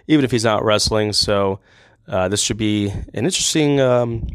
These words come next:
segment to see the Human Suplex Machine go out there and do his thing and, uh, rattle the crowd there in Jacksonville at Daly's Place. Uh, should be an awesome segment there.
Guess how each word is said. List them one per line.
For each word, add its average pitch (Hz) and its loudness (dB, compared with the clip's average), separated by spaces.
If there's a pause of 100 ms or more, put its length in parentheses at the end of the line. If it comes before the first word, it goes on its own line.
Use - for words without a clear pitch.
(800)
segment 117 0
to 110 -4
see 117 0
the 104 -2
Human 127 2
Suplex 117 -2
Machine 110 -2
go 110 2
out 110 2
there 113 2
and 98 -4 (500)
do 135 2
his 123 2
thing 131 2 (640)
and, 98 -8
uh, 95 -4 (220)
rattle 110 2
the 104 -4
crowd 104 2
there 101 2
in 101 -2
Jacksonville 104 -2
at 98 -6
Daly's 104 0
Place. 107 0 (680)
Uh, 90 -4
should 113 -4
be 107 0
an 98 2
awesome 95 -2
segment 95 -4
there. 101 -2